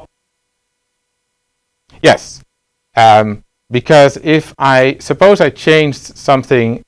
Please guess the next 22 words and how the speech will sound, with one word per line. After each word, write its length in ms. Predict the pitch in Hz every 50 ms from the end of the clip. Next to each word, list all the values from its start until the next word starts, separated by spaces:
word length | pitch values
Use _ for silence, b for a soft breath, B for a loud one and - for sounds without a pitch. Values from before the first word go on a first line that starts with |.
| _
in 400 | - 120 117 117 110 107 107 127 - -
output 360 | 120 117 110 - 113 101 -
array, 340 | 101 104 104 95 85 73 - _ _ _ _ _ _ _ _
and, 100 | 120 127
uh, 60 | 127 -
the, 260 | - 120 135 - - 110
uh, 120 | 104 101
dot 240 | 98 104 101 - -
H, 260 | 107 95 80 - -
and 220 | - 113 120 117 - _ _ _ _ _ _ _ _ _ _ _ _ _ -
in 80 | 127 143
this 160 | 185 185 -
case 240 | - 165 147 127 131
it 80 | 131
only 200 | 131 135 135 131
contains 380 | - - 123 110 - 120 117 -
the 80 | - 98
functions. 420 | - 120 110 107 107 - - - _ _ _ _ _ _ _ _ -
But 100 | 113 -
suppose 340 | - 143 156 151 151 135 147
it 80 | 139
has 520 | 113 127 135 127 123 123 120 120 123 -